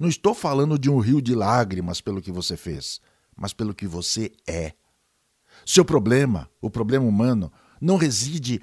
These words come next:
apenas em fazer a coisa errada. Muitas vezes você fez o que é certo, mas o objetivo estava errado. Por isso foi feito na hora errada,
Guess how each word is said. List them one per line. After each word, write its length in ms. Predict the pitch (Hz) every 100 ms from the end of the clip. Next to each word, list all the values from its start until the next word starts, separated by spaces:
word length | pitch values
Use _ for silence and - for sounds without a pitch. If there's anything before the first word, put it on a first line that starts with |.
| -
apenas 420 | - 156 147 127
em 140 | 139 110 -
fazer 640 | - 143 110 107 151 165
a 40 | 143
coisa 360 | - 120 107
errada. 400 | 82 85 71 71 _ _ _ _ _ _ _ - -
Muitas 320 | 202 233 202 151
vezes 160 | 208
você 240 | 190 - 180
fez 260 | 196 175
o 60 | 185
que 220 | - 208
é 60 | 208
certo, 540 | - 196 247 - 151 _ _ _ _ -
mas 180 | 160
o 40 | 120
objetivo 640 | 107 95 - 214 135 80 -
estava 280 | - 82 101
errado. 380 | 123 131 151 104 _ _ _ _ _ _ _ -
Por 180 | 185
isso 320 | 175 202 - 220 -
foi 220 | - 175
feito 460 | 127 127 127 - 147 -
na 220 | 139 139
hora 220 | 117 120 135
errada, 400 | 117 107 110